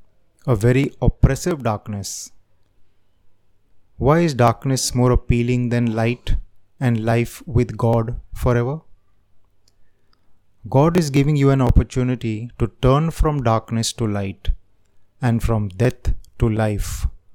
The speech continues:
Choose life. Thank you for investing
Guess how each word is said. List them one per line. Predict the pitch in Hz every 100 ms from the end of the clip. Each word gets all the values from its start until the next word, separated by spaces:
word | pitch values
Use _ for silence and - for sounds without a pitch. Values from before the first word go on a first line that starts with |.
| _ _ _ _ - _ _ _ - - _
Choose | - 180 170
life. | 113 110 101 - - - - _ _ - _ _ _ - _ _ _ _ - _ _ _ - - _ _ _ - -
Thank | - 190 -
you | 151
for | 131
investing | 123 120 123 - 135 135 147